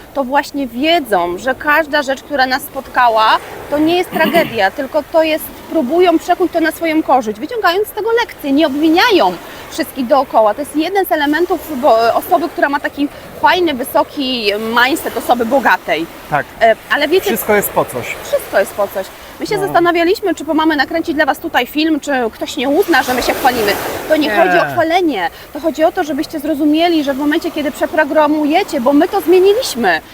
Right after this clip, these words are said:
Speaker 1: Naprawdę, my tak kiedyś nie żyliśmy, nie mieliśmy, e,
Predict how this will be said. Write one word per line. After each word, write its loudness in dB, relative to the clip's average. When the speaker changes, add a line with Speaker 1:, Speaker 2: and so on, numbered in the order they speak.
Speaker 1:
Naprawdę, 2
my 4
tak -2
kiedyś 0
nie 4
żyliśmy, 0
nie 4
mieliśmy, 0
e, 4